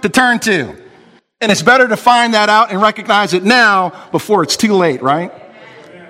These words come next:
And before you finally approach the, the throne of Jesus Christ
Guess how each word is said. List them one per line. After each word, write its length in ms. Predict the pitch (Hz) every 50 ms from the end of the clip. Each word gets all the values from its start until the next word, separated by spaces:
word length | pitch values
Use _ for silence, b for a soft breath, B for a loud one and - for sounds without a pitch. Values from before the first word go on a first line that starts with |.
| B -
And 80 | 190 196
before 280 | 175 - - 240 233
you 140 | 226 202 196
finally 640 | 170 - 233 220 226 226 220 208 202 196 190 202
approach 480 | 202 196 196 - - 233 220 208 - -
the, 180 | - 185 160 143
the 140 | 135 147
throne 400 | 147 - 175 220 214 214 214 202
of 120 | 180 151 131
Jesus 360 | - 214 220 185 170 143 -
Christ 500 | - 202 196 190 170 160 156 151 - -